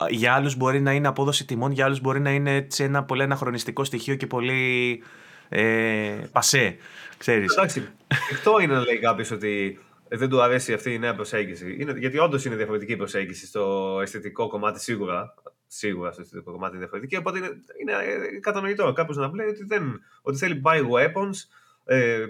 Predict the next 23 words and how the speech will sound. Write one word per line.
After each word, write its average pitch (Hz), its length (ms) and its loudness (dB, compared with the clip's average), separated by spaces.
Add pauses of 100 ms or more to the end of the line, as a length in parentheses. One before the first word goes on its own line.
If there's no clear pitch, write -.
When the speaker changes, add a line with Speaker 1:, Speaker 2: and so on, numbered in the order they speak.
(160)
Speaker 2:
τεράστια 135 540 4 (800)
μάτια 117 680 2
στα 98 160 -4
χέρια 127 420 2
και 104 160 -2
πλοκάμια. 151 640 0 (200)
Είναι 214 220 -4
κατανοητό 175 400 0
αυτά 139 100 6
τα 117 60 -4
πράγματα. 107 220 -2
Μην 147 100 -2
γουστάρει, 139 280 2
ας 110 80 -4
πούμε, 110 140 -6
βρικόλακες 104 520 -2
και 104 120 -2 (1000)
τέτοια 107 220 2
σκηνικά. 120 440 -6 (460)
Speaker 1:
Περιορέξεις. 165 440 6 (160)
Speaker 2:
Όμως, - 80 -18 (800)
ως 135 160 0
παιχνίδι, 135 680 0